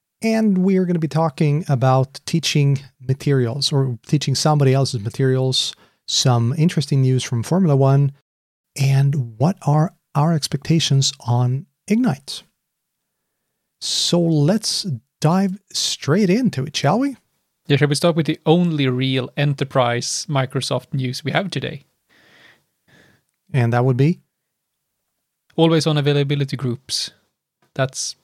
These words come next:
Speaker 2: probably the only enterprise thing we have.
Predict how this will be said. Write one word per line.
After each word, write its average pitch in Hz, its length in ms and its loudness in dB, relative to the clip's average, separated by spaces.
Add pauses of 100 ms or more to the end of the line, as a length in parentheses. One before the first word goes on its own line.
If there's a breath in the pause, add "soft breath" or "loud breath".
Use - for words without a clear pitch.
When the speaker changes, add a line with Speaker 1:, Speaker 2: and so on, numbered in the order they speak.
Speaker 2:
probably 135 420 -2
the 120 240 -6 (340)
only 127 540 -2
enterprise 131 500 -4
thing 131 280 -4
we 127 100 -4
have. 135 320 -4